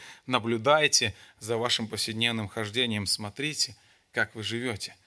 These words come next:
во Христе ли вы или Христос ли в вас. Разве только вы не то,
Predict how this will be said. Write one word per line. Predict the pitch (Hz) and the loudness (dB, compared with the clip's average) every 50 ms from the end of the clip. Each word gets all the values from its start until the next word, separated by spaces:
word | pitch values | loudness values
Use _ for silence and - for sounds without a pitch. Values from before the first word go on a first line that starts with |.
| _ _ _ _ - | _ _ _ _ -8
во | 113 107 | -8 -6
Христе | - - 117 - - - - 151 139 | -4 -2 0 0 2 2 2 0 0
ли | 123 120 120 | 0 -2 -2
вы | 110 117 120 | -2 -6 -10
или | 117 - 151 107 101 101 92 - | -10 -10 -10 -8 -8 -10 -10 -12
Христос | - 110 104 - - - 143 135 - - | -8 -4 -2 -2 0 0 -2 -4 -4 -6
ли | 113 113 | -6 -8
в | 110 110 | -8 -8
вас. | 135 - - - - - - - _ _ _ _ _ _ _ _ _ _ _ _ _ _ _ _ _ _ _ _ - _ _ _ _ | -10 -10 -8 -6 -6 -6 -8 -10 _ _ _ _ _ _ _ _ _ _ _ _ _ _ _ _ _ _ _ _ -20 _ _ _ _
Разве | - 113 120 110 107 113 | 2 2 2 2 2 -2
только | 110 - 117 110 - - | 0 0 0 0 0 -4
вы | 104 101 110 | -6 -6 -4
не | 110 113 | -4 -6
то, | 110 - - 127 110 - | -6 -4 -2 -2 -2 -4